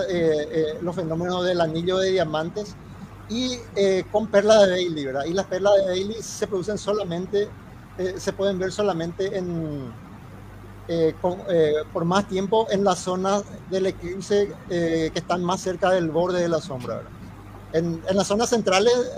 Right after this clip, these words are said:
también hay perlas de Bailey, pe-, pero duran muy poco tiempo, o sea, digamos, se encienden y se apagan, ¿verdad? Pero los que quieren, digamos, ver, ver un montón de perlas de Bailey, eh, que son a-, al-, algo similares al, al,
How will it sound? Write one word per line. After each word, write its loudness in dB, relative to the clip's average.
también 2
hay 4
perlas 8
de 6
Bailey, 2
pe-, 0
pero 4
duran 4
muy 0
poco 2
tiempo, 4
o 0
sea, 4
digamos, 2
se 0
encienden 0
y -6
se -2
apagan, 2
¿verdad? -6
Pero 2
los 4
que 2
quieren, 2
digamos, 2
ver, 0
ver 0
un 0
montón 0
de 4
perlas 4
de 2
Bailey, -2
eh, 4
que 0
son 0
a-, 0
al-, 2
algo 6
similares 2
al, 2
al, 0